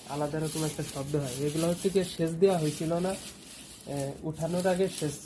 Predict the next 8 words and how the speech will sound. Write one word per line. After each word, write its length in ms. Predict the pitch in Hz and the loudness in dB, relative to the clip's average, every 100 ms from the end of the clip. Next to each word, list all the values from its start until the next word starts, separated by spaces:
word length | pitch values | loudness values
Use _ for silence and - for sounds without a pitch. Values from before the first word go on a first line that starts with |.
| - - - 156 | -12 -12 -8 0
দেওয়া 160 | 165 | 2
হয় 180 | 139 139 | 2 2
নাই। 180 | 131 123 - - - - - - - - - | 0 -4 -8 -10 -16 -16 -18 -16 -18 -16 -8
এই 180 | 151 156 | -4 0
ধরনের 340 | 160 170 180 185 | 0 0 -2 -2
পেঁয়াজগুলা 420 | 180 165 160 170 | -2 -2 -2 -2
কিনবেন, 380 | 175 175 170 180 | -2 -4 -4 -4
একটু 460 | 208 - - - | -8 -12 -14 -10